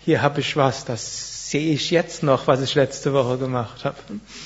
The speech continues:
Gut, irgendwie bin ich so über mein Dvesha hinausgewachsen, hab festgestellt, ja, irgendwie kann ich auch handwerklich tätig sein.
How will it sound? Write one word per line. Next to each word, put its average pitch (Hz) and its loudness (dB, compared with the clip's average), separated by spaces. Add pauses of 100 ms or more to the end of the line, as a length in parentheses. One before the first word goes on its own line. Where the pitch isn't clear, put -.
(1300)
Gut, 240 2
irgendwie 214 4
bin 185 4
ich 170 0
so 185 6
über 170 6
mein 151 4
Dvesha 151 4
hinausgewachsen, 143 0
hab 160 -4
festgestellt, 190 -2
ja, 233 0
irgendwie 156 0
kann 135 -6
ich 135 -2
auch 175 0
handwerklich 143 -2
tätig - -4
sein. 117 -4